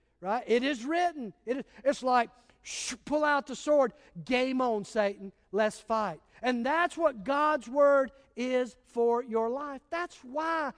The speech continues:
you need to spend time in it every day. That's why you need to memorize Scripture, not some religious hoop to jump through, but to sharpen your sword for the battle that you are fighting. And then finally, our third weapon,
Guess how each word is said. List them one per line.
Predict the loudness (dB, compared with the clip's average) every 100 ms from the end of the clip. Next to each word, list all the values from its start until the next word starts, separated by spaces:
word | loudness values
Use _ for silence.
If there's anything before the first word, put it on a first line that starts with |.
| _ -10
you |
need | -10 -10
to |
spend | -10 -8 -8
time | -6 -6 -6 -8
in |
it | -8 -8
every | -8 -8
day. | -10 -10 -10 -14 -18 _ _ _ _ _ _ _ _ _ -6
That's | -6 -4
why | 0 2 4
you | 2 0
need | -4 -4
to |
memorize | -4 0 0 0 -2 -2 -2 -4
Scripture, | -8 -2 -2 -2 -8 -8
not | -6 -8 -8
some | -8 -4 0
religious | 0 0 -4 -6 -10 -8
hoop | -2 -2 -2
to | -8 -10
jump | -8 -6 -8 -8
through, | -4 -2 -4 -14 -20 -2
but | -2 -2
to | -8
sharpen | -2 0 2 0 -2 -6
your | -6 -8
sword | 0 4 4 2 -4 _
for | -4
the | -2 -4
battle | -2 0 2 0 -2 -8 -12 _ -6
that | -6 -4
you | -6 -6 -6 -4
are | -2 -2
fighting. | -4 -8 -8 -10 -10 -6
And |
then | -6 -6
finally, | -4 -4 -4 -6
our | -4 -4
third | -4 -4 0 0 -2
weapon, | -2 -2 -4 -8